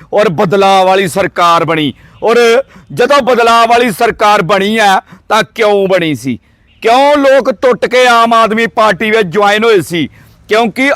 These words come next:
ਆਮ ਤੇ ਖਾਸ 'ਚ ਫਰਕ ਹੁੰਦਾ। ਤੁਸੀਂ ਖਾਸ ਬਣ ਗਏ ਸੀ, ਇਸ ਕਰਕੇ ਆਮ ਆ ਪਾਰਟੀ ਜਿਹੜੀ ਆ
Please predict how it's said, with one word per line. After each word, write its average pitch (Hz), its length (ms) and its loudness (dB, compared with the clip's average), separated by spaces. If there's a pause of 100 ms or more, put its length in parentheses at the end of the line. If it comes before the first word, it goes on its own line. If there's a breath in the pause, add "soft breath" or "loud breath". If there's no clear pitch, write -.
(100)
ਆਮ 233 380 2
ਤੇ 269 300 2
ਖਾਸ 196 360 0
'ਚ - 140 -6
ਫਰਕ 196 400 -4
ਹੁੰਦਾ। 196 340 0 (340 loud breath)
ਤੁਸੀਂ 240 340 -2
ਖਾਸ 214 380 0
ਬਣ 220 200 0
ਗਏ 208 200 2
ਸੀ, 240 260 -4 (500 loud breath)
ਇਸ 269 240 2
ਕਰਕੇ 262 400 0 (420 soft breath)
ਆਮ 320 260 2
ਆ 285 100 4
ਪਾਰਟੀ 220 540 -2
ਜਿਹੜੀ 196 360 0
ਆ 175 280 2